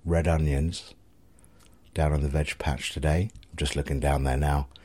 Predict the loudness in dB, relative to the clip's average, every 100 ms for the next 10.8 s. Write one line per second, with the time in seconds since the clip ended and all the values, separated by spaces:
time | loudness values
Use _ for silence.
0 | -20 -20 -20 -6 -4 -2 -2 -4 -4 -4
1 | 2 2 2 2 2 0 -2 0 0 0
2 | -2 0 0 0 -2 0 2 0 -2 -12
3 | -4 -2 -2 -2 -4 -2 -2 -2 -12 -20
4 | -20 -20 -20 -20 -10 -6 -2 -4 -6 -4
5 | 0 0 0 -2 0 0 -4 -20 -12 -4
6 | 0 2 2 0 -2 -2 0 2 0 -2
7 | -2 -4 -2 0 0 -2 -2 -2 -4 -12
8 | -6 -6 -4 0 2 2 0 -2 -2 -8
9 | -10 -20 -20 -20 -20 -20 -20 -20 -20 -20
10 | -20 4 10 10 12 10 8